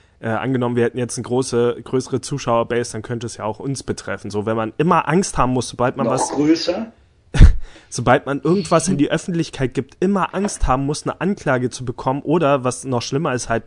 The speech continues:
Speaker 1: also er muss ja wirklich unter Polizeischutz stehen. Das finde ich halt schon wieder krass.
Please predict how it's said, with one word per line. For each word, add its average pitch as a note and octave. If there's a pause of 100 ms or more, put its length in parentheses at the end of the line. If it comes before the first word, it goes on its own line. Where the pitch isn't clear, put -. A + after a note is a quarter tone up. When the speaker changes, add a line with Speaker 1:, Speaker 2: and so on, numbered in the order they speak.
(160)
Speaker 1:
also B2
er A#2
muss C3+
ja A#2+
wirklich B2+
unter B2
Polizeischutz B2+
stehen. G#2
Das B2
finde B2
ich -
halt G#2+
schon G#2
wieder G#2
krass. -